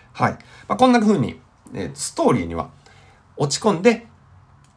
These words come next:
きっかけ、そして成功というのがあります。で、今、落ち込んでばかりで、なかなか仕事もうまくいきませんというような方はですね、先にその成功、作っちゃってください。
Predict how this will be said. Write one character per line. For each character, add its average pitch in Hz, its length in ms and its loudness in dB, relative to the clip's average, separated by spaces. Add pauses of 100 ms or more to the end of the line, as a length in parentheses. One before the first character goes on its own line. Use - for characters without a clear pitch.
(140)
き - 100 -20
っ - 60 -20
か 123 140 -2
け、 - 200 -6
そ - 140 -12
し - 80 -8
て - 260 0
成 151 220 0
功 139 160 0
と 131 100 -2
い 101 40 -2
う - 20 -8
の 71 80 -10
が - 80 -18
あ - 20 -20
り - 60 -20
ま - 100 -20
す。 - 80 -20 (320)
で、 - 80 -4
今、 190 480 4
落 139 240 0
ち - 20 -14
込 226 120 6
ん 175 40 0
で 131 80 4
ば 127 140 4
か 139 140 4
り 95 60 -6
で、 85 100 -4
な 104 160 -4
か 208 100 4
な 214 80 4
か 190 320 -2
仕 - 160 -8
事 139 160 -2
も 117 120 0
う 104 40 -2
ま 131 120 -2
く 139 100 -6
い 131 60 -6
き 117 100 -6
ま 143 80 0
せ 226 140 4
ん - 120 -6 (220)
と 131 80 0
い 123 60 4
う - 20 4
よ 120 80 4
う - 20 -2
な - 80 -10
方 180 240 2
は 147 80 6
で 78 60 -8
す - 100 -12
ね、 - 100 -10
先 220 340 -4
に 269 280 0 (140)
そ - 100 -2
の 147 80 2
成 233 280 6
功、 190 340 0 (680)
作 - 160 -2
っ - 20 -6
ち - 100 -2
ゃ - 40 2
っ - 20 -12
て - 80 -14
く - 40 -14
だ 69 80 -10
さ - 100 -16
い。 - 60 -20